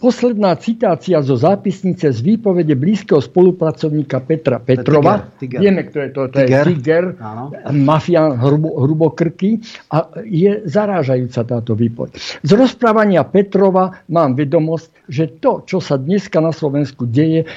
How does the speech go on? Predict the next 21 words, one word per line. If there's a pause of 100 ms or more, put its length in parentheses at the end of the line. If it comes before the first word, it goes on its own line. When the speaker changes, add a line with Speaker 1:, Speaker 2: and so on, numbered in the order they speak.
Speaker 1:
je
následkom
šialeného
plánu
chystaného (160)
Slobodníkom,
Matovičom, (320)
Lipšicom, (480)
Petrovom
a
spol. (320)
Viem
o
tom,
že
po
voľbách
chodili
za
Petrovom, (560)
mafiánom,